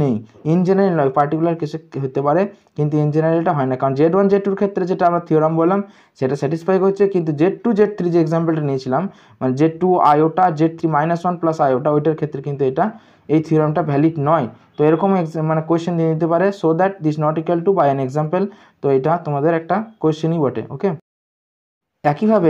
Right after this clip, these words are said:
ডিভিশনের ক্ষেত্রেও arc Z one by Z two not equal to arc Z one minus Z two in generally, ঠিক আছে? পার্টিকুলার কেসে একটা theory-, theoretically হতে পারে, কিন্তু in generally কিন্তু সবসময় এটা হোল্ড করে না। সেটাও একটা এক্সাম্পল নিয়ে দেখাবো যে জেড ওয়ান, আহ, এক্সাম্পল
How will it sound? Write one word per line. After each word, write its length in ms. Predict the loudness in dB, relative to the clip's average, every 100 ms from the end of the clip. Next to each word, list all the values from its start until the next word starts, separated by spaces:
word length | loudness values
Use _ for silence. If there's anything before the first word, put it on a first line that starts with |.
| 2
ডিভিশনের 420 | 2 2 4 2 2
ক্ষেত্রেও 340 | 0 2 2 0 -6 _ _ 0 2
arc 120 | 2 0
Z 40 | 2 4 4
one 100 | 4
by 80 | 2 2
Z 20 | 0 0
two 100 | 0
not 120 | 2 0
equal 200 | 0 2
to 60 | 2 2
arc 100 | 2 2
Z 20 | 2 2
one 100 | 0 0
minus 260 | 0 0 0
Z 20 | -2 -4
two 100 | -12 -4
in 80 | -2 0
generally, 400 | 0 0 -2 -6 -4
ঠিক 100 | -2
আছে? 120 | 0 -2 -4 -16 _ _ _ _ -2
পার্টিকুলার 380 | 0 2 2 2
কেসে 180 | 0 0 0
একটা 120 | -2 2
theory-, 300 | 2 2 0
theoretically 500 | 2 2 2 2 2
হতে 140 | 2 0
পারে, 120 | 2 0
কিন্তু 220 | -2 0 2 4
in 60 | 2 0
generally 400 | 0 0 2 2 0
কিন্তু 260 | -2 0 -2 -2 -12 _ _
সবসময় 400 | -2 -2 -2 -2 -2
এটা 140 | 0 0 2
হোল্ড 160 | 0 2
করে 160 | 0 2 -2
না। 60 | -6 -12 -6
সেটাও 220 | -2 0
একটা 100 | 0 0
এক্সাম্পল 280 | 0 -2 -2
নিয়ে 120 | -2 -2
দেখাবো 260 | -2 -4 -6 -12 _ _ _
যে 60 | -2 0
জেড 140 | 2 2
ওয়ান, 140 | 0
আহ, 600 | -2 -2 2 4 4 4 2 0
এক্সাম্পল 300 | 0 0 0